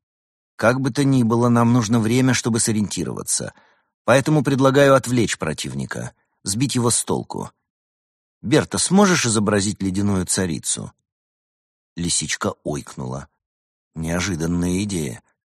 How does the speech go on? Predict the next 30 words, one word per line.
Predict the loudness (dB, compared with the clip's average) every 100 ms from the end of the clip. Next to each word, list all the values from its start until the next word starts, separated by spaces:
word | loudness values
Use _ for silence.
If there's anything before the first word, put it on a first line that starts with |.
| _ _ _ _ _ -12
Но | -10
в |
конце | -4 -4 -2
концов, | -4 -4 -6 -6
кого | -6 -4
ей | -4
только | -4 -6 -4
не | -4
приходилось | -4 -4 -2 -2 -2 -4
изображать | -4 -2 0 -2 -2
за | -4
время | -4 -6 -6
приключений | -8 -8 -8 -6 -6 -6
команды | -6 -6 -6 -6
несчастных. | -8 -8 -6 -8 -8 -12 -20 _ _ _ _ _ _ _ _ _ _
«Да, | -2 2 2
конечно. | 2 0 0 0 -2 -4 -8 _ _ _ _ _
Только | -10 -6 -2
я | 0 0
не | 0
совсем | 0 0 0 -2
представляю, | -2 -2 0 0 2 0
что | -2 -2 -2
для | 0
этого | 0 0 -2
нужно | 0 0 0
делать». | 0 -4 -6 -12 _ _ _ _ _ _ _ _ _ _
«Это | -4 -2 2
мы | 0
придумаем. | 0 -4 -4 -6 -8 -10